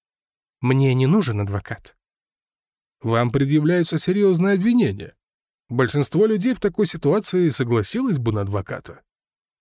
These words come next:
"Я не большинство". Горман по очереди посмотрел на них обоих. "Я знаю процедуру. Вы даёте мне какой-то бланк, и я его подписываю.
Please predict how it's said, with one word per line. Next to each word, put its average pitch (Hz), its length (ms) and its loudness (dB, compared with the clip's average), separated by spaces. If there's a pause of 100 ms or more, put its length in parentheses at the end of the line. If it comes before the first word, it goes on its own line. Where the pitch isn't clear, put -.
(440)
"Я 131 340 2
не 131 140 0
большинство". 131 680 -2 (540)
Горман 110 440 0
по 113 100 -2
очереди 110 440 0
посмотрел 113 520 -2
на 110 80 -2
них 107 240 -4
обоих. 107 480 -4 (960)
"Я 143 200 2
знаю 160 280 2
процедуру. - 600 -6 (500)
Вы 190 200 2
даёте 117 340 0
мне 110 180 0
какой-то 113 360 -2
бланк, 202 520 -2 (220)
и 120 140 -4
я 151 100 2
его 147 160 0
подписываю. 170 720 -6